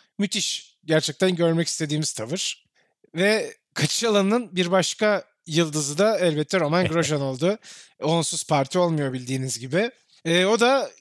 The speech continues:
Speaker 1: çok bariyerlerin dizaynını beğenmemiş olsa gerek orayı düz geçmeyi tercih etti. Garipti o da.
Speaker 2: Ortalığı böyle şey, strafor tozuna boğdu, paramparça etti oraları.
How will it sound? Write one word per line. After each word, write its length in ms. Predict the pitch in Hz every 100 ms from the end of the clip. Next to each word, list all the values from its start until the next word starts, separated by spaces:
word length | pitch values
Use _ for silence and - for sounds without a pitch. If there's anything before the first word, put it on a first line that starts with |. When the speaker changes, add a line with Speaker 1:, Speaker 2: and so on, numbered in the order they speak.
| -
Speaker 1:
çok 440 | 233 233 - _
bariyerlerin 540 | 190 196 202 202 208 214
dizaynını 440 | 196 208 208 208
beğenmemiş 440 | 220 220 196 175
olsa 220 | 170 151 151
gerek 260 | 175 226
orayı 240 | 185 208 185
düz 140 | 185
geçmeyi 380 | 165 - - 170
tercih 320 | 151 139 135
etti. 200 | 143 -
Garipti 380 | 156 151 - 135
o 100 | 120
da. 160 | 151 226 - _ -
Speaker 2:
Ortalığı 520 | 107 104 110 101 110
böyle 300 | 107 107 110
şey, 420 | 107 110 113 113 -
strafor 800 | - - 120 - 131 117 - - - _
tozuna 580 | - 104 107 120 127 127
boğdu, 420 | 107 104 104 98
paramparça 640 | 104 101 98 98 90 - 98
etti 220 | - 101
oraları. 420 | 90 85 82